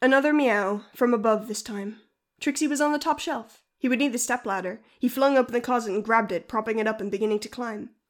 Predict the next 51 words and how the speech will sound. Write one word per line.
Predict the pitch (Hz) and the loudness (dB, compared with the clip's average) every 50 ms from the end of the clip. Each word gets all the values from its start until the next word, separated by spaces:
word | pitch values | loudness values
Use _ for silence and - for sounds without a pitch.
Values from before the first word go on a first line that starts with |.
| _ | _
He | - 247 | 0 4
had | 247 254 | 6 6
almost | 247 247 247 233 - | 6 4 4 0 -2
reached | 233 247 277 277 - | -4 -4 -4 -4 -4
Trixie | - 285 285 - - 240 | -4 -4 -4 -4 -4 -2
when | 220 220 | -2 0
his | 220 214 | 0 0
mother | 226 240 226 226 214 | -2 -2 -2 -2 -2
entered | 214 208 208 | -4 -4 -4
the | 180 202 | -6 -6
kitchen. | 233 240 233 - 202 190 208 208 | -8 -8 -10 -10 -10 -12 -12 -14
She | - - - | -12 -10 -10
froze, | 214 220 - - 233 226 214 - 190 190 214 - - - - | -10 -8 -6 -4 -2 -2 0 -2 -4 -6 -8 -10 -14 -14 -12
agape. | 208 202 214 202 190 - - _ _ _ _ _ _ _ _ _ _ _ _ _ _ _ _ _ _ _ _ - | -10 -6 -6 -6 -6 -8 -14 _ _ _ _ _ _ _ _ _ _ _ _ _ _ _ _ _ _ _ _ 4
"Aaron, | - 330 415 415 381 381 370 359 | 8 8 10 10 8 8 6 4
what | 349 370 | 4 4
are | 381 | 4
you | 403 403 | 4 6
doing?" | 403 403 466 539 523 277 220 190 196 240 254 _ _ _ _ _ _ _ _ _ _ _ _ _ _ _ _ _ _ _ _ _ - | 6 6 6 6 6 4 2 0 -2 -6 -10 _ _ _ _ _ _ _ _ _ _ _ _ _ _ _ _ _ _ _ _ _ -8
Oh | 240 247 | -6 -4
no. | 214 202 165 165 202 208 185 185 202 220 - _ _ _ _ _ _ _ | -4 -4 -2 -2 0 0 0 -2 -4 -6 -10 _ _ _ _ _ _ _
Had | - 247 233 | -2 0 2
she | 269 277 | 2 2
finally | 285 - 269 269 294 302 277 | 2 2 2 4 4 2 2
found | - 277 254 240 220 | 0 -2 -2 -2 -2
out? | 233 302 349 - _ _ _ _ _ _ _ _ _ _ _ | -4 -6 -8 -12 _ _ _ _ _ _ _ _ _ _ _
Aaron | - 247 254 262 269 | 4 6 6 6 6
was | 262 240 247 | 4 2 0
about | 214 226 226 | 0 -4 -4
to | - | -6
protest | - 233 214 - 262 247 247 - | -6 -8 -6 -4 -4 -4 -4 -4
when | - 208 | -4 -4
Roberta | 208 208 208 214 214 220 | -4 -2 -2 -4 -4 -6
continued. | 214 - 233 214 240 247 240 214 190 190 - - _ _ _ _ _ _ _ _ _ _ _ | -8 -8 -8 -6 -4 -4 -4 -4 -4 -6 -8 -12 _ _ _ _ _ _ _ _ _ _ _
"You | - 294 - | -2 -2 0
forgot | - 440 466 480 | 2 2 2 2
to | 466 440 | 2 2
put | 453 466 | 2 2
up | 466 466 | 0 0
the | 466 403 | 0 2
ropes | 427 480 480 - | 2 2 2 2
around | - 349 359 359 | 0 0 2 2
the | 370 | 4
ladder. | 370 415 494 508 254 175 165 - - _ _ _ | 4 4 4 4 2 -2 -4 -6 -10 _ _ _
Here, | - - 302 311 277 240 214 | -2 4 4 6 6 6 4
let | - 285 359 381 | 2 4 4 6
me | 427 453 | 6 6
get | 370 262 - | 4 2 0
them | 277 240 | -2 -6
for | 226 - 202 | -4 -4 -2
you." | 196 196 190 196 226 240 | -2 -2 -2 -4 -6 -10